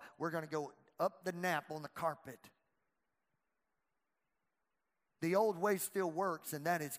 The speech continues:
keeping the Sabbath holy.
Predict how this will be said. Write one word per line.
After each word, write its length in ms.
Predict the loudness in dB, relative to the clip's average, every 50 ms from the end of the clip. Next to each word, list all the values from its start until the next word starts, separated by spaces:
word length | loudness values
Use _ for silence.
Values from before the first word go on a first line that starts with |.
| -10 -6
keeping 400 | -6 -6 -6 -6 -8 -8 -8 -6
the 80 | -4
Sabbath 720 | -4 -4 -4 -2 0 0 0 0 -2 -2 -6 -10 -10 -10 -12 -16 -20 -20 _ _ _ _ _ _ _ _ _ _ _ _ _ _
holy. 680 | _ -14 -8 -8 -6 -6 -8 -10 -12 -14 -16 -18 -20